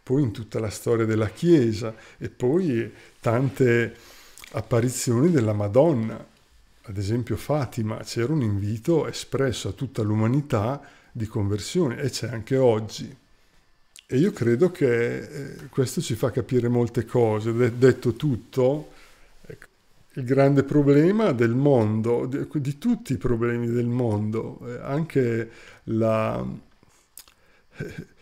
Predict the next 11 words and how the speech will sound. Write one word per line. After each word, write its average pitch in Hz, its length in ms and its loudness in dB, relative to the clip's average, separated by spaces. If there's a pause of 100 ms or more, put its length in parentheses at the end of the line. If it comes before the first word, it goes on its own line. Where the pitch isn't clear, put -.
(180)
il 113 120 -6
pericolo, 117 720 4
vabbè, 117 400 0
di 110 200 -2
guerra 107 320 2
mondiale, 110 720 2
come 101 260 -6
dicono 110 440 -4
t-, - 180 -16
tanti, 113 640 -2
vedendo 110 840 -2